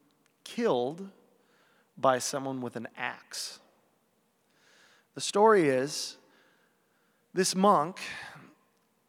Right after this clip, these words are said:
his ministry, the majority of his ministry in this Palestinian town was right across the street is the largest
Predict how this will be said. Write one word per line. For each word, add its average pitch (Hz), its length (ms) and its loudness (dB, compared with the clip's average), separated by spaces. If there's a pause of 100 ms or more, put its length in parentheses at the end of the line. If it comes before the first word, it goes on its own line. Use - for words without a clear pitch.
his 156 280 -6
ministry, 208 760 -2 (240)
the 139 80 -10
majority 175 540 0
of 165 80 -2
his 147 160 -8
ministry - 560 -14 (240)
in 170 240 -2
this 160 180 -6
Palestinian 135 720 -6
town 120 360 -16 (1040)
was 147 360 0 (300)
right 175 400 0
across 190 440 -4
the 185 100 -6
street 143 480 -6
is 131 220 -6 (540)
the 143 160 -6
largest 160 760 -2